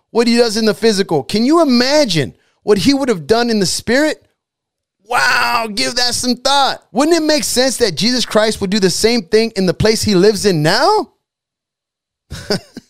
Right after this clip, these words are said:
Colossians one twenty-seven, "To whom God would make known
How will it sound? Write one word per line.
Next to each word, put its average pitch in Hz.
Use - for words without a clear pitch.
Colossians 165
one 160
twenty-seven, 123
"To -
whom 285
God 214
would 196
make 175
known 143